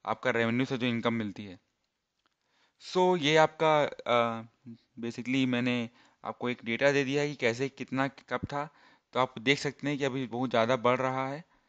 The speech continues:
ओके, दो हज़ार तेरह, बारह तेरह में माइनस में था, क्योंकि बेस वर्ष हमारा दो हज़ार ग्यारह बारह है, अच्छे से याद कर लीजिएगा इसको। So, ये आपकी भागीदारी है पूरे। अब नेक्स्ट आते हैं, सिंपल सा चीज़, कोयले का कितना है।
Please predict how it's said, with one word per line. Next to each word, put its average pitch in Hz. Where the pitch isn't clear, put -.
ओके, 117
दो 127
हज़ार 139
तेरह, 135
बारह 120
तेरह 139
में 139
माइनस 113
में 127
था, 143
क्योंकि 131
बेस 123
वर्ष 135
हमारा 127
दो 123
हज़ार 123
ग्यारह 113
बारह 123
है, 131
अच्छे 117
से 123
याद 113
कर -
लीजिएगा 117
इसको। 123
So, 120
ये 123
आपकी 127
भागीदारी 123
है 135
पूरे। 123
अब 135
नेक्स्ट 151
आते 151
हैं, 160
सिंपल 131
सा 139
चीज़, 147
कोयले 131
का 139
कितना 135
है। 135